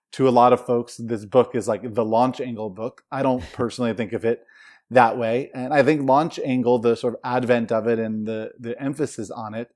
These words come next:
Speaker 1: has worked against some players. Uh, there's definitely some players out there, major league players, that have heard, "Well, I need to improve my launch angle." So the way they go about doing that is basically just sort of swinging up or making the goal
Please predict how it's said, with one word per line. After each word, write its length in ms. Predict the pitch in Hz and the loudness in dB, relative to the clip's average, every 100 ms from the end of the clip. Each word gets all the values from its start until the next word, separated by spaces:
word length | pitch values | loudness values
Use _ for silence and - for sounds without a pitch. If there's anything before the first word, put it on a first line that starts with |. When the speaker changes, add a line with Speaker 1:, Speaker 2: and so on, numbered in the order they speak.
| _ _ _ _ - | _ _ _ _ -2
Speaker 1:
has 340 | 131 131 120 - | 4 4 4 -6
worked 340 | 120 143 147 | 2 4 4
against 600 | 156 120 139 165 - - | 0 2 2 0 -8 -16
some 360 | - 139 123 120 | -4 0 0 -2
players. 600 | - 175 123 101 101 - | 4 6 6 2 -8 -12
Uh, 140 | 131 123 | -10 -6
there's 240 | 131 110 | -4 0
definitely 380 | 139 143 165 147 | 2 2 0 -6
some 260 | - 135 | -4 -4
players 340 | 120 113 113 107 | -2 -4 -2 -2
out 180 | 113 117 | -4 -4
there, 120 | 117 | -4
major 260 | 113 113 | -4 -4
league 160 | 123 117 | -4 -6
players, 300 | - 113 107 | -6 -6 -4
that 140 | 113 | -4
have 140 | 110 - | -6 -2
heard, 360 | 123 113 120 - _ _ _ - | 0 0 -2 -8 _ _ _ 0
"Well, 240 | 120 117 | 2 2
I 120 | 131 | 0
need 160 | 120 127 | 0 2
to 120 | 135 | 2
improve 360 | 127 - 123 117 | 0 0 -2 0
my 140 | 117 | -2
launch 400 | 107 113 135 - | 0 0 0 -4
angle." 420 | 95 92 101 110 _ _ | -16 -16 -14 -16 _ _
So 380 | - 127 120 120 | -2 0 0 -2
the 200 | 113 120 | -2 2
way 140 | 127 | 4
they 120 | 131 120 | 6 6
go 120 | 127 | 4
about 240 | 117 110 | 4 2
doing 240 | 160 147 104 | 0 0 -2
that 200 | 110 113 | -4 -6
is 100 | 92 | -6
basically 720 | 113 113 117 107 110 110 - _ _ _ _ _ | -6 -6 -10 -10 -8 -8 -12 _ _ _ _ _
just 240 | 127 110 | -6 -6
sort 140 | - 113 | -2 -2
of 80 | - | -4
swinging 400 | - 113 113 113 | -8 -6 -6 -6
up 360 | 123 - - _ _ | -8 -10 -20 _ _
or 380 | 131 113 113 107 _ _ - | -6 -4 -4 -6 _ _ -12
making 500 | 127 139 127 139 123 | 0 0 2 0 0
the 100 | 123 | -2
goal 640 | 101 131 139 110 104 120 | 0 4 6 6 2 -4